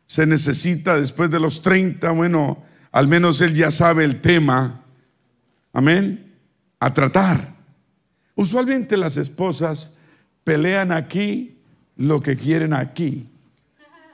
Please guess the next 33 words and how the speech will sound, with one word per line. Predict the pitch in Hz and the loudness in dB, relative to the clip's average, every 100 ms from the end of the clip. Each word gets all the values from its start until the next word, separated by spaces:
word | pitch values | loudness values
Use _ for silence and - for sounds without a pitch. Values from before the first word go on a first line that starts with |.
| _ _ | _ _
Y | - | -6
uno | 180 185 | -4 -2
se | 156 | -4
pone | 139 180 | -4 -4
a | 175 | -4
buscar | 147 131 277 180 | -4 -4 -2 -2
aquí | 170 - 196 | -4 -6 -6
y | 185 | -4
nunca | 180 175 185 | -6 -8 -8
encuentra | 170 143 190 151 160 | -8 -4 -6 -4 -8
nada. | 160 185 160 143 - _ - - _ _ _ _ | -4 -4 -4 -8 -12 _ -20 -20 _ _ _ _
Y | 151 | -2
ella | 170 175 | -2 -2
dice, | 170 160 165 | -4 -6 -8
pero | 143 156 180 | -8 -10 -8
es | |
allá, | 180 180 180 196 220 233 202 156 | -8 -8 -8 -8 -8 -8 -10 -10
pero | 156 | -8
no | 151 | -4
le | 156 | -2
voy | 160 | -2
a | 156 | -2
contar. | 156 135 170 180 185 160 151 - - - _ 247 - _ 381 - _ _ _ _ _ _ - _ _ | -6 -4 -4 -2 -4 -8 -12 -14 -20 -20 _ _ -20 _ -20 -20 _ _ _ _ _ _ -20 _ _
Él | 185 | -4
debería | 170 - - 214 220 | -2 -2 -2 -2 -2
saber. | - 151 180 196 180 147 139 - _ _ _ - | -2 -2 -2 -2 -4 -6 -10 -16 _ _ _ -6
Nosotros | 165 175 175 131 - _ _ | -6 -2 -4 -6 -12 _ _
decimos, | - 139 180 175 | -6 -4 -4 -4
sí, | - 220 | -2 -2
ya | 190 196 | 0 0
debería | 196 175 180 202 | 0 -2 -2 -2
saber, | - 180 208 190 | -2 -2 -2 -4
pero | - 170 151 | -6 -6 -8